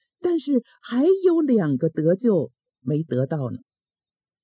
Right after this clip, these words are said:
所以我们要追求。有的人以为没得救，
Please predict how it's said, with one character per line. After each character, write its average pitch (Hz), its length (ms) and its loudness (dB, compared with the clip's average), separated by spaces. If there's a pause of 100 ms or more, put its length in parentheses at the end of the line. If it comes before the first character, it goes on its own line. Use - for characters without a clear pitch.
(260)
所 233 220 4
以 226 160 4
我 190 180 0
们 147 160 -2
要 170 160 -2
追 185 260 -2
求。 - 280 -16 (880)
有 175 220 2
的 202 120 2
人 226 240 6
以 175 140 -2
为 156 280 0 (560)
没 339 240 4
得 262 200 2
救， - 260 -6